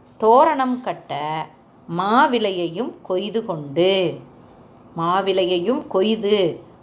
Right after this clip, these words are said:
அப்ப இலையை நம்ம பறின்னு தான் நம்ம படிச்சோம் இல்லையா? இலையை பறின்னு சொன்னோம். அந்த மாவிலையை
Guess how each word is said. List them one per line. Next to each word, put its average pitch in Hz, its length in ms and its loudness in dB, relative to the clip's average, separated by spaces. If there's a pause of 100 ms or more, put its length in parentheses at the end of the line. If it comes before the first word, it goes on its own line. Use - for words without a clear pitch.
(120)
அப்ப - 220 -2
இலையை 202 580 2
நம்ம 220 280 -4
பறின்னு 214 280 0
தான் 220 180 0
நம்ம 196 160 -4
படிச்சோம் 190 440 0
இல்லையா? 180 600 2 (1000)
இலையை 185 680 0 (340)
பறின்னு 196 420 -2 (100)
சொன்னோம். 180 480 -4 (2250)
அந்த 175 240 -2
மாவிலையை 196 920 2